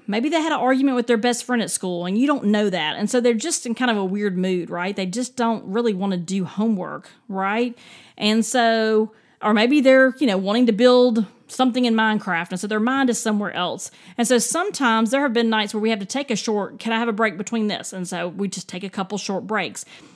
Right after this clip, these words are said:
Sometimes I'll push the limit and say, "No, we're not gonna take a break then, but we'll take a break after this." And so I push the break out a little bit longer. But again, you have to gauge how long your child will go.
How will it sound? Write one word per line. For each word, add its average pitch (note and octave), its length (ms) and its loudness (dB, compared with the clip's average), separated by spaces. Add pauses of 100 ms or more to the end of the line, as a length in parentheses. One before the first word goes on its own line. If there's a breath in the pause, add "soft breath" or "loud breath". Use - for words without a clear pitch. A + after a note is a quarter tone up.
(220 loud breath)
Sometimes C#4+ 560 2
I'll A#3 160 2
push C#4 240 2
the A3+ 120 -2
limit G#3+ 220 2
and F#3+ 100 -6
say, A3 160 0
"No, D#4 220 2
we're C4+ 140 -2
not D4 100 -2
gonna D4 140 -2
take C4+ 160 -2
a B3 40 0
break A3+ 220 -2
then, B3+ 480 0
but G3 120 -2
we'll A3 160 2
take B3+ 220 -4
a A#3 60 0
break A3 240 -2
after G3 260 -4
this." F3 460 -2
And G#3 100 -2
so G3+ 120 0
I F#3+ 80 2
push B3 320 0
the G3+ 140 -4
break G3 280 -4
out F#3 100 0
a F#3 40 -2
little F#3 160 -2
bit F3 140 -4
longer. F3 380 -6
But A3 200 0
again, A#3+ 420 0
you A3+ 220 2
have A3+ 160 0
to G#3 80 -8
gauge F#3+ 380 -4
how F#3+ 140 -4
long F#3 220 -2
your F3+ 120 -6
child E3 280 -8
will E3+ 80 -8
go. E3+ 420 -8